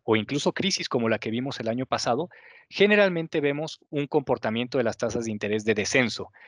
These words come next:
y esto se traduce en mayores valorizaciones para este tipo de instrumentos. Otro aspecto fundamental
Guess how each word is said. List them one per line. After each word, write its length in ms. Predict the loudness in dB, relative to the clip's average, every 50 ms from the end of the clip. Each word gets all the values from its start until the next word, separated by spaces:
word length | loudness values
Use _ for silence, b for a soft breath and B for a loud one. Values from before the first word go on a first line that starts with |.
| B B B
y 180 | 0 4 4 4
esto 200 | 4 2 0 -2
se 140 | 0 -2 -2
traduce 560 | 0 0 0 0 0 -2 -4 -4 -6 -6 -6 b b b b b
en 200 | -2 0 0 2
mayores 440 | 2 0 0 0 0 0 -2 -2 -2
valorizaciones 840 | 0 0 0 0 -2 -6 -6 -6 -6 -6 -6 -4 -6 -6 -8 -10 -12
para 180 | -10 -8 -8
este 180 | -8 -8 -10 -12
tipo 300 | -10 -10 -10 -8 -8 -8
de 100 | -6 -8
instrumentos. 800 | -8 -10 -12 -14 -14 -14 -14 -16 -18 _ -20 -16 -16 -16 -16 _ _ _ _ _ _ b b b b b b b b 2
Otro 260 | 2 2 4 2 -2
aspecto 460 | -2 0 -2 -4 -2 0 0 0 0
fundamental 1000 | -2 -10 -8 -6 -4 -2 -2 -2 -2 -2 -4 -6 -6 -4 0 0 0 0 -2 -8